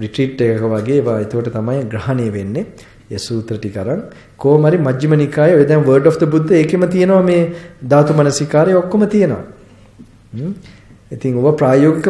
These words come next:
ප්‍රැක්ටිස් කරන්න පුළුවන්. මහත්තයා බනිනකොට නෝන බනිනකොට මම ඒ අර ලංකාවේ ප්‍රෝග්‍රෑම්ස් වලදී කියනවා ඒවා මේවා කරනකොට ඒ වයිබ්‍රේෂන් සද්දයක් විතරක් කියලා එහෙම ක-, සලකලා රියැක්ට් වෙන්නේ නැතුව ඉන්න ඕනේ පින්වතුනි. ඉන්නවා කියන්නේ නැචරලි ඉන්න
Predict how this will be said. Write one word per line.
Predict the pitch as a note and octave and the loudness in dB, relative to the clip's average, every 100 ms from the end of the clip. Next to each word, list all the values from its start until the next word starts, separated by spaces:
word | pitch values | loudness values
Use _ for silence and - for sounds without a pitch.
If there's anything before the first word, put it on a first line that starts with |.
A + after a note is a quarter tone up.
| F3+ | 0
ප්‍රැක්ටිස් | D3 - F#3+ | -2 0 -4
කරන්න | - F#3+ F3+ | 2 4 4
පුළුවන්. | F#3+ F#3 D#3+ | 4 4 2
මහත්තයා | C#3 D3+ D#3 D#3 - | 2 0 4 4 4
බනිනකොට | C#3+ D3+ D3+ D3+ | 2 4 2 2
නෝන | C#3+ C#3+ C#3+ | 2 2 2
බනිනකොට | C#3+ D3+ | 2 2
මම | C#3+ C3+ | 0 0
ඒ | C3 | 0
අර | B2+ B2 B2 | 2 0 0
ලංකාවේ | B2 C3 D3 C#3+ | -4 0 2 2
ප්‍රෝග්‍රෑම්ස් | C#3+ B2+ D3+ D3+ | 2 0 0 0
වලදී | D#3 D3+ - | -2 -2 0
කියනවා | E3+ D#3 D#3 - - | 2 2 -2 -12 -6
ඒවා | C3+ C#3+ C3+ - - | 2 4 4 0 -4
මේවා | C#3 D3+ D3+ | 0 2 4
කරනකොට | D#3 D#3+ E3+ E3+ | 2 4 2 4
ඒ | D#3 | 4
වයිබ්‍රේෂන් | C#3+ C#3+ D3 D#3 D3 D3+ C3 | 4 4 4 2 0 0 -2
සද්දයක් | - D3 C#3+ D3+ D3 | -2 -2 2 2 2
විතරක් | C#3+ D3+ D3+ | -2 0 0
කියලා | D3+ F#3+ F3 | 0 0 2
එහෙම | F3 E3+ | 0 -2
ක-, | D3+ C#3+ | -4 -2
සලකලා | D3+ D#3 D#3 G3+ | 0 2 2 2
රියැක්ට් | E3+ F#3+ F#3+ | 2 2 4
වෙන්නේ | G#3 G3+ | 2 2
නැතුව | G3+ A3 | 0 0
ඉන්න | G#3 G#3+ | 2 4
ඕනේ | C3+ A2+ | 2 0
පින්වතුනි. | A2 G#2 F2 D#2 D2+ - - - _ _ _ - | -4 -6 -8 -14 -18 -20 -20 -20 _ _ _ -12
ඉන්නවා | C#3+ D3+ E3+ | -2 2 4
කියන්නේ | G#3+ G3 | 4 2
නැචරලි | D#3 G3 G#3 | 2 4 4
ඉන්න | G3+ | 4